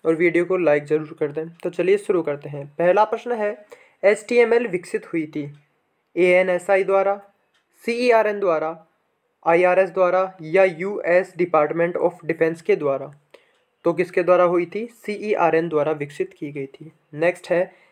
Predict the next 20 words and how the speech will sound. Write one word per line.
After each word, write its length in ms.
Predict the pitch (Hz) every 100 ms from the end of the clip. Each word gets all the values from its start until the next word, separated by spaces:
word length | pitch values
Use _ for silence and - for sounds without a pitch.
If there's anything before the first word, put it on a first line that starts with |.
| _ 190
एचटीएमएल 720 | 208 214 254 240 202 202 214
वन 240 | 170 190
पॉइंट 260 | 190 202 202
ज़ीरो 360 | 160 165 147
किसके 340 | 147 185 180 208
द्वारा 240 | 180 160
विकसित 440 | 156 147 - 165 -
हुई 120 | 143
थी? 240 | - 143 _ _ _ -
टिम्बरनस 520 | 175 175 175 190 185
ली, 240 | 175 196 208 _ _ _ _ -
एंडर्स, 560 | 185 208 185 185 - _ _ _ _ -
चार्ली 500 | 165 151 151 160 175 _ _ -
या 100 | 180
शार्प 300 | - 160 147
द्वारा। 340 | 139 139 160 _ _ _ -
किसके 240 | 170 196
द्वारा 180 | 185 185
हुई 220 | 185 185
थी? 280 | 185 220